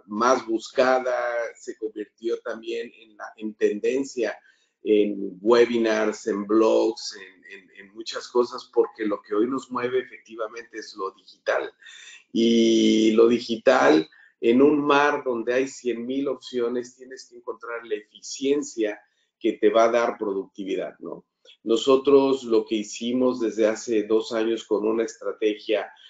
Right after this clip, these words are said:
fue centralizar mucha de nuestra información a través de nuestro P M S, que lo hicimos multiproperty. Nos fuimos a la nube. Como muchas de todas nuestras soluciones, empezamos a trabajar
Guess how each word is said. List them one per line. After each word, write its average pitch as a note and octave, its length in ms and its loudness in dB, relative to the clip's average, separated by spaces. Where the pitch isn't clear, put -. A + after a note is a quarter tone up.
fue A#2+ 800 4
centralizar A2 880 0
mucha B2 380 -2
de G#2+ 120 0
nuestra G2+ 320 -4
información G2+ 960 0
a G2 160 -4
través G#2 500 2
de G#2 300 2
nuestro G2 420 -6
P A2 160 2
M G#2+ 260 -2
S, G#2+ 260 -6
que F#2 100 -20
lo F#2 100 -20
hicimos G#2 480 -12
multiproperty. - 920 -4
Nos G#2 200 2
fuimos B2+ 380 6
a G#2 80 4
la G#2 140 4
nube. A2+ 460 6
Como A2 260 4
muchas C#3+ 480 4
de C3 100 4
todas C3 340 6
nuestras A2 380 -6
soluciones, A2+ 840 0
empezamos G#2+ 580 -6
a G2+ 100 -8
trabajar G2 640 -2